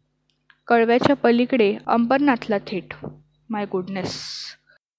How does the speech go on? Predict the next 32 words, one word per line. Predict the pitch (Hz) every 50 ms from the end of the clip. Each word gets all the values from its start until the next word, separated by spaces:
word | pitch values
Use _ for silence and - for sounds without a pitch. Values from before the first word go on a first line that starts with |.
| _ _ _ _ _ _ -
तिच्या | 262 233 - 254 240
नवऱ्याची | 240 233 220 214 220 240 247 - 294
प्रॉपर्टी | - - 214 190 - - 247 247 - 285 254 -
तशी | 262 254 - - 277 -
अनेक | 226 226 226 277 311 -
ठिकाणी | - - 277 - 285 302 311 285
विखुरलेली. | 233 214 - - 233 208 196 190 185 180 196 220 - - - - - - - -
अंबरनाथला | - - 220 214 214 240 254 262 269 269 269 - 247 220
एक | 233 240 - -
चाळ | - 254 240 240
होती | 254 262 262 254 - 247
ती | 247 - 311
त्याचीच. | 285 - 311 285 277 - - 180 - - - - - - _ _ _ _ _ _ _ - - _ _ _ -
तिथं | 247 233 - 269 262
दोन | 240 240 226 247 269 269
खोल्यात | - 262 247 254 254 247 247
गेली | 262 262 269 285 294
राहायला. | 285 240 214 202 208 214 214 - - - - _ _ _ _ _ _ _ _ _ _ - - _ _ - 226
This | 226 - - - 269
is | 240 226 226
life. | 196 180 175 196 - - - -
या | 220 220 220 226
रविवारी | 220 208 196 208 226 240 269 277 254 233
आता | 190 196 - -
काय | - - - - 208 202 208 240
वाटेल | 247 226 202 - - - 254 254 254 -
ते | 277
करून | 269 262 233 247 254 240
अंबरनाथला | - 220 214 208 214 226 233 226 226 254 254
भेटायला | 233 226 220 - - 202 208 226 226
गेलं | 220 208 196 190 202 214
पाहिजे. | - - - - - - -